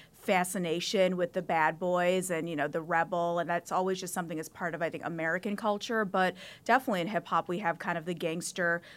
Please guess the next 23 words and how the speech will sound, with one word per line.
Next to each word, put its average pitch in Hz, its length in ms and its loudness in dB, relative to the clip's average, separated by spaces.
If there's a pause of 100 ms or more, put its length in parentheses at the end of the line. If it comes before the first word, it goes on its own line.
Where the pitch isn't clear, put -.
(120)
mentality 208 720 4
and 170 100 2
identity, 175 640 2
and 175 80 2
I 175 60 2
think 185 200 -6
we're 190 140 2
very 165 260 2
selective 185 880 -2
in 175 140 -2
our 160 340 2
outrage. 120 560 0
Like, 160 140 -4
certain 190 400 0
charges 202 640 4 (280)
we 185 120 4
love 180 240 6
them. 147 240 2
You 165 100 -4
know, 147 60 -2
you 151 140 -6
sold 170 300 -2
drugs, 185 600 4